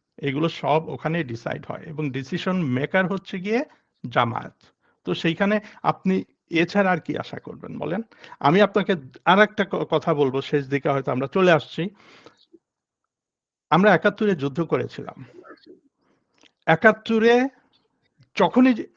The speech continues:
যুদ্ধটা শুরু হয়েছে, by automatic আর একটা যুদ্ধ আমরা লিখে নিয়েছি। যুদ্ধ হয় দুইটা, কখনো একটা হয় না। এটা যমজ ভাইয়ের মতো।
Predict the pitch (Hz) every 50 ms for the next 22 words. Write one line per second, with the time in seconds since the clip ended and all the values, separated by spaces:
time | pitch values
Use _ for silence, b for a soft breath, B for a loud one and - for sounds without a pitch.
0 | _ - - _ _ _ _ _ _ _ - - - _ _ _ _ - 135 123
1 | 160 160 160 208 208 220 208 - - 220 208 226 196 170 156 139 135 - 165 196
2 | 254 - _ _ _ _ _ _ - - _ _ - - 127 123 120 - 208 226
3 | 247 262 240 233 226 226 254 240 240 240 - 175 147 170 - _ _ _ _ _
4 | _ _ - 156 170 208 220 220 - - 190 156 120 151 156 160 156 - - -
5 | 214 220 160 151 - - - - - _ - - 139 143 143 147 185 240 - -
6 | _ _ _ _ _ _ _ _ _ _ _ - 160 165 170 - 185 160 143 127
7 | 113 - - 98 95 - _ - - - 139 123 151 165 156 - 208 196 202 185
8 | 170 139 135 127 127 131 - - - 143 - 185 175 180 180 165 139 - - -
9 | 143 123 123 - - - - _ _ _ - 156 180 165 123 147 147 156 151 143
10 | 131 120 - 135 139 147 139 127 120 127 127 - - -